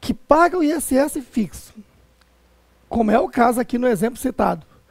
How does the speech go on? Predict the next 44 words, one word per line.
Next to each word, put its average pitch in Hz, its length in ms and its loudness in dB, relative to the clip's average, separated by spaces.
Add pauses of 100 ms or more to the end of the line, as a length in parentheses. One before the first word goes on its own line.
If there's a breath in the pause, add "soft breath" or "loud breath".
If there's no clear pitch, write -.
(360 soft breath)
optou 320 480 2
pelo 302 240 0
Simples 220 340 -6
Nacional, 233 480 -2
como 415 240 -6
é 480 60 0
que 440 100 -8
fica? - 420 -4 (300 loud breath)
Simples 381 340 0
Nacional 339 380 -2
paga 453 260 2
I 440 100 8
S 403 200 -2
S 339 160 -2
sobre 359 240 -2
a - 20 2
receita, 285 540 -2 (680)
não 220 100 4
é 254 60 4
isso? - 320 -2 (560 loud breath)
Aí 254 320 4
tem 285 260 -2
a 294 60 -4
seguinte 269 400 -8
questão, 226 480 -4 (320 soft breath)
se - 260 -4
ela 339 220 4
já 359 200 0
paga 294 440 2
I 254 80 2
S 233 260 0
S 202 260 -2
fixo, - 680 -2 (280 soft breath)
ela 262 220 2
não 359 340 -2
tem - 280 -2
que - 60 -8
pagar 277 360 0
I 269 100 0
S 262 240 2
S 240 240 -2
dentro 269 380 -2
do 233 160 -8
das, 240 420 -4